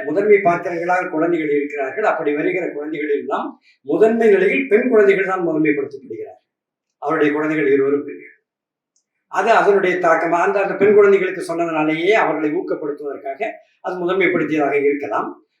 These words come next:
அல்லது பெண் குழந்தைகள் மீதான ஒரு ஆர்வமாக இருக்கலாம். நன்றாகவே இருக்கிறது, நன்றாக பாராட்டுகிறது. ஆனால் பெற்றோர்கள்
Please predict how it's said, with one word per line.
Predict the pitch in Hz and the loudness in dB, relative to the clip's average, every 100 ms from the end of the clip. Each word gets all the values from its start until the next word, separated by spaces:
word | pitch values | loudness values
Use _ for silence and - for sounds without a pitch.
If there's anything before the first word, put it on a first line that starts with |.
| 170 | -4
அல்லது | 185 226 | 0 0
பெண் | 185 226 | 0 -2
குழந்தைகள் | 233 208 196 180 | 2 4 4 2
மீதான | 175 156 151 147 | -2 -2 -2 0
ஒரு | 143 139 | 0 -2
ஆர்வமாக | 131 156 147 139 139 | 0 0 2 0 -2
இருக்கலாம். | - - - _ _ _ _ - | -4 -6 -14 _ _ _ _ -8
நன்றாகவே | 151 185 170 156 | -2 0 2 2
இருக்கிறது, | 131 - - - | 0 -2 -12 -18
நன்றாக | - - 160 - | -12 -10 -8 -8
பாராட்டுகிறது. | - 120 110 - _ - | -10 -10 -10 -16 _ -12
ஆனால் | 202 196 - _ _ _ _ _ - | -10 -10 -18 _ _ _ _ _ 0
பெற்றோர்கள் | - - - 254 233 202 214 | 0 0 -8 -2 0 2 0